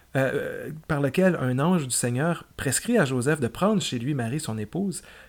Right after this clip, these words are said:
car ce qui est en elle vient d'un souffle, un esprit saint. La citation en Matthieu un, vingt-trois focalise l'attention sur l'attente d'une délivrance royale accordée à Judas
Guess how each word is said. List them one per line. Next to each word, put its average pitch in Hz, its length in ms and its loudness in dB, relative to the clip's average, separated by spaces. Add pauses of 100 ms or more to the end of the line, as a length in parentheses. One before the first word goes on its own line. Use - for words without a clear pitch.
car 147 160 -2
ce - 80 0
qui 185 180 0
est 180 140 0
en 127 160 0
elle 175 240 2
vient 143 400 -2
d'un 120 260 -4
souffle, 120 720 -2
un 120 140 -6
esprit 139 380 -2
saint. 104 220 -4 (1040)
La 135 100 -2
citation 143 460 0
en 151 80 2
Matthieu 185 520 0
un, 127 120 -4
vingt-trois 120 400 -2
focalise 185 500 2
l'attention 143 540 -2
sur 156 340 0 (300)
l'attente 180 380 2
d'une 123 180 0
délivrance 135 480 0
royale 120 560 -4
accordée 160 400 -2
à 147 100 2
Judas 117 340 -6